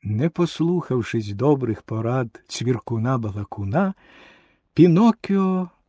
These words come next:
зустрічається з розбійниками. «І справді», міркував Пінокіо, прямуючи все далі й далі, «які ми діти бідні й нещасні. Всі нас лають, всі нам вичитують, дають поради.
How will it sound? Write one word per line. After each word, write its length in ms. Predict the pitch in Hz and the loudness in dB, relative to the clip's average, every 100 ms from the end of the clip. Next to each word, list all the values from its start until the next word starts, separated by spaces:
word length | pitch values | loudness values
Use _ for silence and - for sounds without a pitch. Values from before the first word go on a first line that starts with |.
| _ _ | _ _
зустрічається 1120 | 117 139 - 113 110 - 139 165 156 - 139 | -2 -2 -2 -4 -6 0 4 4 4 0 -4
з 80 | 113 | -2
розбійниками. 1120 | 101 127 104 98 131 127 110 98 - - - - _ _ _ _ _ _ _ _ _ _ _ _ _ _ _ _ _ _ _ _ _ _ _ | -2 -2 -2 0 2 2 0 -4 -10 -14 -16 -20 _ _ _ _ _ _ _ _ _ _ _ _ _ _ _ _ _ _ _ _ _ _ _
«І 80 | 320 | -4
справді», 680 | - - 196 117 101 - _ _ | -4 -6 -4 -4 -6 -18 _ _
міркував 520 | 147 147 - 139 135 | 2 2 2 0 0
Пінокіо, 600 | 120 139 156 202 - 170 | 0 0 2 2 0 -2
прямуючи 580 | 160 151 131 156 135 - | 2 2 2 2 0 -4
все 180 | 131 139 | -4 -6
далі 320 | 110 143 120 | -2 -2 -2
й 40 | 131 | -2
далі, 360 | 117 185 151 - - - _ | 0 0 -2 -6 -18 -20 _
«які 580 | - 226 - _ - 381 | 0 0 0 _ -4 -2
ми 160 | 330 233 | 0 -2
діти 360 | 143 196 - | -2 -4 -2
бідні 480 | 190 131 202 208 180 | -4 0 0 2 2
й 60 | 151 | 0
нещасні. 680 | 143 - - - - - _ _ _ _ | -2 -6 -10 -12 -14 -18 _ _ _ _
Всі 200 | - 311 | 0 2
нас 240 | 175 - | 2 -2
лають, 600 | 185 185 226 190 185 - - - _ _ | -2 2 2 2 -2 -10 -20 -20 _ _
всі 220 | - 302 | 2 4
нам 240 | 214 185 | 6 4
вичитують, 680 | 127 208 - 285 240 - 208 | 4 0 2 0 0 0 -2
дають 320 | 190 302 277 - | 4 6 4 2
поради. 540 | 180 190 277 220 214 | 2 2 2 -2 -8